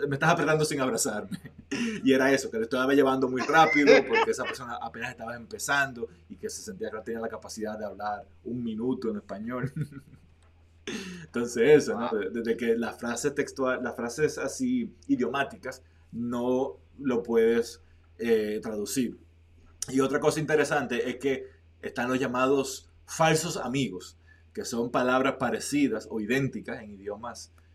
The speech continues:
Speaker 1: eh, distintos, que no significan lo mismo. Por ejemplo, la palabra exquisito.
Speaker 2: Exacto.
Speaker 1: En, en español,
Speaker 2: ¿Palabra?
Speaker 1: exquisito,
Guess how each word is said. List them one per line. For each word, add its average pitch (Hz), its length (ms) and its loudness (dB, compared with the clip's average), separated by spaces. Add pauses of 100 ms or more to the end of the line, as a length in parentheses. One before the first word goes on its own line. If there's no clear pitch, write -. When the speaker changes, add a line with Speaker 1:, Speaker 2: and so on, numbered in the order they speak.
(280)
Speaker 1:
eh, 117 320 2
distintos, 113 600 -2 (340)
que 131 160 2
no 127 160 -4
significan 127 560 -4
lo 113 80 -4
mismo. 147 360 0
Por 110 140 -2
ejemplo, 120 600 0 (120)
la 123 140 -4
palabra 135 260 0
exquisito. 139 580 -2
Speaker 2:
Exacto. - 200 -14 (540)
Speaker 1:
En, 123 200 -2 (100)
en 135 40 0
español, 131 360 0
Speaker 2:
¿Palabra? 175 60 4
Speaker 1:
exquisito, 147 720 2